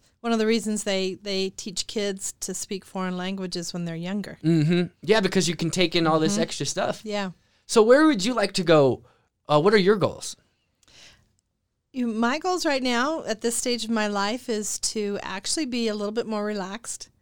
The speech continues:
Speaker 2: Okay.
Speaker 1: Um, but to also be able to serve, you know, about ten to twenty clients a year.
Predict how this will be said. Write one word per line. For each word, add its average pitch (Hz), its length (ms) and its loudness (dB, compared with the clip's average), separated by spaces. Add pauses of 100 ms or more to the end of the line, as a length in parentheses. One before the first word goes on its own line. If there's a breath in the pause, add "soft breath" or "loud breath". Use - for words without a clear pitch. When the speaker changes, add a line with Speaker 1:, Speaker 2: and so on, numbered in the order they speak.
(100)
Speaker 2:
Okay. 226 380 4 (160)
Speaker 1:
Um, 190 520 -4
but 226 280 -2
to - 220 -6
also 294 380 0
be 247 200 -4
able 220 280 -2
to 220 200 -6
serve, 196 680 -2
you 262 120 -4
know, 233 140 0
about 247 280 -2 (360)
ten 262 220 -6
to 254 80 -4
twenty 240 280 -4
clients 208 540 -6
a 220 60 -8
year. 190 340 -6